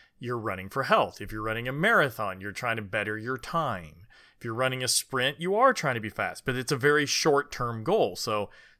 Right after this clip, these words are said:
a friend of mine works in the game industry,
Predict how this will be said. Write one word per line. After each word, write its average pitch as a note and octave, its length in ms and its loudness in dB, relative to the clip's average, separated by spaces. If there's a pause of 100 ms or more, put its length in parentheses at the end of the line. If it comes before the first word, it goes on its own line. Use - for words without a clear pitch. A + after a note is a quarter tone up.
(400)
a E3+ 80 6
friend G#3 220 8
of F#3 60 6
mine C3 240 8
works B2+ 320 2
in A#2 140 -10
the A#2+ 60 -4
game F#3+ 240 2
industry, - 500 -6